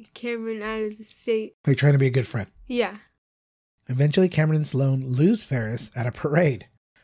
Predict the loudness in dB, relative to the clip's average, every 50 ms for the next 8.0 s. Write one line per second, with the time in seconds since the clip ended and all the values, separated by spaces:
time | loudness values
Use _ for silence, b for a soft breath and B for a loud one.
0 | b b -4 -2 -2 -2 -2 -2 0 0 0 0 0 -2 0 0 0 0 -2 -2
1 | -2 -2 -2 -2 -4 -6 -10 -8 -4 -2 -2 -2 0 -2 -2 -2 0 0 0 0
2 | 0 -2 -4 -4 -2 -2 0 0 0 -2 -4 -6 -2 0 0 0 2 0 -2 -2
3 | -2 0 0 0 0 -2 -4 -8 _ _ _ _ _ _ _ -8 -8 -6 -2 0
4 | 0 0 2 0 -2 -2 -4 -2 -2 0 0 0 -2 -6 _ _ _ _ _ _
5 | _ -4 0 0 0 0 0 -2 -4 -2 2 2 4 4 2 0 0 0 0 0
6 | 0 0 -2 -2 -4 -4 -2 -2 -2 -2 -2 -2 -4 -4 -6 _ _ _ _ _
7 | _ _ -4 -4 -2 -2 -2 -6 -6 -4 -4 -4 -4 -6 -8 -12 -12 -12 -12 -14